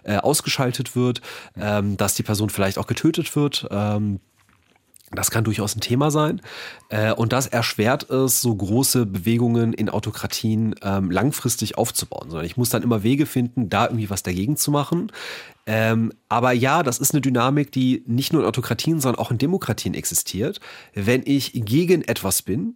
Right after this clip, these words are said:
wa-, das ist immer so ein bisschen leichter, mich darauf zu verständigen, wo der Gegner ist.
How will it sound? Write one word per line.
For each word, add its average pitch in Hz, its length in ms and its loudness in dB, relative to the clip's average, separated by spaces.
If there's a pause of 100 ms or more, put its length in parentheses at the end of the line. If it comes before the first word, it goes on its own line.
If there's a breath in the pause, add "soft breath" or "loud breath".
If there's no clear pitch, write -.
wa-, - 320 -2 (100)
das - 300 -2
ist - 240 -2
immer 147 220 2
so 139 60 2
ein 131 80 0
bisschen 117 240 0
leichter, 110 360 2
mich 147 120 -2
darauf 123 220 0
zu - 120 -4
verständigen, 120 720 0
wo 117 80 2
der 117 140 2
Gegner 110 400 2
ist. - 420 -8